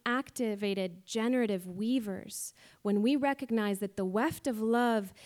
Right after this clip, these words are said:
is made when we give away the thread we spin,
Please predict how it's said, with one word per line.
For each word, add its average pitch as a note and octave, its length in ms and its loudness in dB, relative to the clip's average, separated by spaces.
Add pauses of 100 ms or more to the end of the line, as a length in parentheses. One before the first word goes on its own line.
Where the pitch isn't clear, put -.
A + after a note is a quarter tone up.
(140)
is G#3+ 180 0
made A#3 340 2
when G3+ 200 0
we G3 120 0
give A3+ 220 2
away G3 640 2 (260)
the G#3 60 -8
thread A#3 380 -2
we G#3+ 140 -4
spin, F#3 600 -4